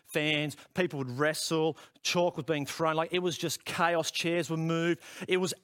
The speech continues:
anarchy while ever the teacher wasn't there, and then the teacher would come back and it would be peace again. Teacher would leave, anarchy would break loose. And, and, and in a way, that story is a picture of our hearts, that we cannot break the cycle of the oppression of our sin.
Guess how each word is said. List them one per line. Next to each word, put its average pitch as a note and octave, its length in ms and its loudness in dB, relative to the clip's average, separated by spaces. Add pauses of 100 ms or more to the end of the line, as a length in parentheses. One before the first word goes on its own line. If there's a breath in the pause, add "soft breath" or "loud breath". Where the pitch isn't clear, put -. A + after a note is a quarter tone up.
anarchy A3+ 420 2
while F3 240 4
ever F3+ 220 2
the E3+ 100 0
teacher F#3 340 0
wasn't D#3+ 340 0
there, A3 260 2 (200 loud breath)
and D#3+ 100 2
then D#3 60 2
the D3 60 0
teacher G#3 320 0
would D#3+ 80 -4
come F3 240 0
back B3 260 2 (460 loud breath)
and D3+ 80 2
it D3 60 -2
would C#3 80 -2
be C#3 80 0
peace D3 340 -2
again. C3 360 -2 (640)
Teacher G3+ 240 2
would F3 100 2
leave, G#3+ 340 2 (240 loud breath)
anarchy D#3+ 360 0
would D3+ 160 0
break C#3+ 280 0
loose. C3+ 440 -2 (340 loud breath)
And, F3+ 300 0 (200)
and, F#3 140 2
and G#3+ 240 2
in C#4+ 60 4
a D4 40 2
way, B3+ 140 6
that F3+ 140 2
story A#3+ 420 2
is D3+ 80 -2
a D#3 60 0
picture - 360 -2
of F3 120 0
our E3+ 200 6
hearts, A#3+ 520 2
that F#3+ 80 0
we F3 260 2
cannot G3 720 2 (240 loud breath)
break G3 380 2
the D#3+ 80 0
cycle F#3+ 520 2
of D#3+ 80 2
the D3+ 80 -2
oppression E3 400 0
of D3+ 100 0
our C#3 120 4
sin. D3 420 -2